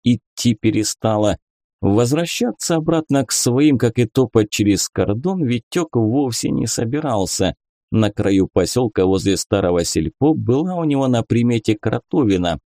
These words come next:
Что это такое, никто из сталкеров толком не знал.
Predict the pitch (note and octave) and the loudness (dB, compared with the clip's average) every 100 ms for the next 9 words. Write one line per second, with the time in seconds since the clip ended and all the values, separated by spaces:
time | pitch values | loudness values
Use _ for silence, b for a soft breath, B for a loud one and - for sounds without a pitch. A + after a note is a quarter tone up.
0 | _ _ _ - - G#2+ - - F#2+ F2+ | _ _ _ -12 0 2 2 0 0 -2
1 | - F2 - C#3 A2 F2 F2 F2+ - G2+ | -4 -6 -4 -2 0 0 0 -4 -2 0
2 | F2+ E2 - - C3+ B2 A#2+ A2+ G2+ - | 2 0 -6 -4 -4 -2 -2 0 -2 -2
3 | - G#2 - F#2+ F#2+ G2 F#2+ C#3 D3+ F#2+ | 0 0 0 -2 -2 -2 -2 -2 -2 -2